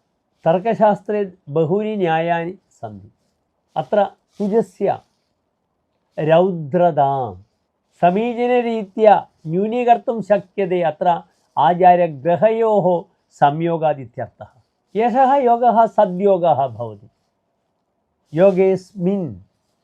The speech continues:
बहूनि शुभफलान्येव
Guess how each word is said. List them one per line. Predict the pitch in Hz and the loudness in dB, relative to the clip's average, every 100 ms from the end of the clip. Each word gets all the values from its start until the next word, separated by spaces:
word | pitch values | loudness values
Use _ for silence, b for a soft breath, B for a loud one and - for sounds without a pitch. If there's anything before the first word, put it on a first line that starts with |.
| _ _ _ _ _ _ - | _ _ _ _ _ _ -6
बहूनि | 156 175 226 240 220 123 - _ _ _ _ _ _ _ _ _ _ _ _ _ | -4 -2 -4 -6 -8 -12 -16 _ _ _ _ _ _ _ _ _ _ _ _ _
शुभफलान्येव | 220 202 170 302 - _ _ _ - 156 180 202 185 180 170 | -4 -2 2 0 -2 _ _ _ -2 2 2 0 -2 -2 -2